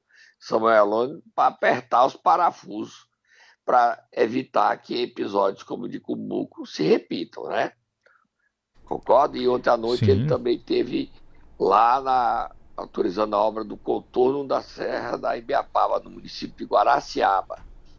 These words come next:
Speaker 1: Que teve lá, dormiu, não, acho, não sei se ele dormiu, não. Mas ele tava ontem à noite,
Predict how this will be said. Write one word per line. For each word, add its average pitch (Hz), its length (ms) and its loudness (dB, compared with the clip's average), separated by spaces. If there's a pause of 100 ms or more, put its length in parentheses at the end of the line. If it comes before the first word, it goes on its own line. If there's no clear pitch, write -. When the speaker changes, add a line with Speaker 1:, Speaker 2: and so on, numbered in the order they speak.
(500)
Speaker 1:
Que - 80 -20
teve 87 300 -8
lá, 87 240 -2
dormiu, 113 500 0
não, 143 80 -2
acho, - 160 -4 (140)
não - 80 -8
sei 294 80 -6
se - 140 -4
ele 107 100 -2
dormiu, 92 340 -8
não. 90 220 -12 (360)
Mas - 100 2
ele 123 100 0
tava - 240 4
ontem - 180 0
à 143 80 6
noite, 127 480 -2